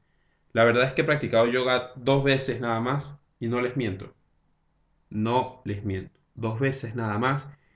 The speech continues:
Y con eso basta para decir que es sumamente buena. Te la recomiendo como disciplina. Esto es algo que voy a hacerlo muy seguido,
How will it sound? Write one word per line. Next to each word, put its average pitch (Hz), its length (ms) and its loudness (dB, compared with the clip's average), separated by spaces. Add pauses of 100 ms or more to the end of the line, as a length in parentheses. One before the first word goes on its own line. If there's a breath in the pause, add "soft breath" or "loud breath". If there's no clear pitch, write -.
(180 loud breath)
Y 120 100 -6
con 127 180 4
eso 160 240 2
basta 165 420 2
para 117 140 0
decir 127 380 -2
que 117 180 0
es - 260 -10
sumamente 117 640 -2
buena. 95 340 -2 (600)
Te 120 100 0
la 117 160 6
recomiendo 120 600 2
como 98 160 0
disciplina. 95 520 -4 (1120)
Esto 117 220 -4
es 165 60 2
algo 160 180 6
que 123 140 2
voy 120 80 4
a 123 40 2
hacerlo 135 300 2
muy 135 120 4
seguido, 147 600 0